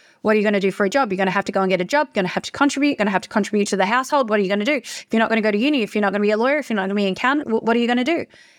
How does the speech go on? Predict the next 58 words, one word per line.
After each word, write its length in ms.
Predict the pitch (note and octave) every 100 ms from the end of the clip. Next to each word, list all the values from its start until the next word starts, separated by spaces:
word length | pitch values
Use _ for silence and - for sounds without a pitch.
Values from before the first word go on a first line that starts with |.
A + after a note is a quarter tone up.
| _ -
And 140 | G#3+
I 120 | G#3+
was 140 | A#3+ B3
just 260 | B3+ -
so 220 | A#3 G#3+ A3
like, 240 | G#3 -
<gasps> 60 | A#3+
"Ugh." 280 | G3+ - B3+ _ _ _ _ _ _ -
Oh 140 | A3+
my 140 | G#3+ F#3
God, 500 | A3 G#3 F#3+ G#3 A3+ -
of 180 | G#3 F#3+
this, 220 | G3+ G#3
like, 280 | F#3 F#3 _
force 500 | - C#4 C4+ C4 -
coming 300 | A3+ G#3+ G3+
at 160 | G#3+
me 320 | G#3+ F#3 G#3 - -
that 140 | A3
I 100 | G#3
decided, 440 | G3+ F#3+ G3+ F#3+ G3
"Okay, 300 | - G#3 G3
I'll 160 | -
go 140 | F#3+ F#3+
back 180 | F#3 -
to 120 | G#3+
uni 160 | G3
for 140 | F#3 F#3+
another 260 | F#3 F3
semester." 500 | E3+ F3 E3+ - D#2+ -
So 180 | -
I 100 | A3
went 240 | G#3+ B3 B3+
back 200 | B3 -
to 80 | A3
uni 200 | G3+ G3
for 120 | G#3
another 240 | G3 F#3+
semester. 360 | F#3 F#3+ F#3 G#3
I 80 | F3+
didn't 180 | F#3+ A3+
even 280 | A3+ G#3+ F#3+
do 200 | G3 F#3
my 180 | F3+ D#3
exams 580 | D#3+ F3+ E3 E3 - -
for 120 | -
that 200 | F3+ -
final 260 | - F3 F3+
six 240 | - -
months 300 | - - - - - -
because 240 | A#3 A3+ A3+
I 100 | A3
just 220 | B3+ A3
knew 300 | A3 E4 A#3+
I 180 | - F#3+
was 140 | G3+
a 60 | G3+
no 500 | G3+ C4+ B3+ -